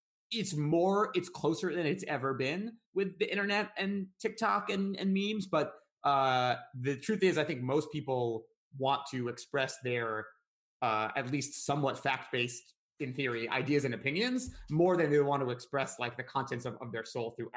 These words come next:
art. And, and so that's one way which is, in which this has gone in, in a slightly different direction, although I think that, uh, a, a lot of those, those patterns are, are clear. Um,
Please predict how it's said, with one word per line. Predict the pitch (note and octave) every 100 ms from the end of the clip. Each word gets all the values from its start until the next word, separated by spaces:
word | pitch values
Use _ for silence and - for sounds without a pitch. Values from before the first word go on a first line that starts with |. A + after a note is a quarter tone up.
| -
art. | G3 - _ _ D#3
And, | D#3
and | D#3+
so | F3
that's | F3 -
one | C3 C#3 D3 B2+
way | B2+
which | B2+ B2+
is, | A#2+ -
in | B2+
which | B2 -
this | B2
has | A#2+ G#2+
gone | A#2+ A#2
in, | A#2+ A#2+
in |
a | A#2+
slightly | - - G3+ G3 D#3+
different | C3+ B2+ -
direction, | A#2 G#2 - E3+
although | C#3+ A#2+ A2+
I | A2+
think | B2 -
that, | A2+ G#2+ - _ _ _ -
uh, | A#2 G#2+ -
a, | A#2 -
a | B2+
lot | A#2 A2+
of | G#2+
those, | A2+ G#2+ G2+ -
those | A#2+ G#2 -
patterns | - G#2+ G#2+ G#2+ G2+ -
are, | A2 G#2 G#2 - _ _ _ _ _ _ _ D3
are | C3
clear. | - A#2 B2 D#3 G3+ - _ _ _ -
Um, | E3 D#3+ D#3 D3 C3+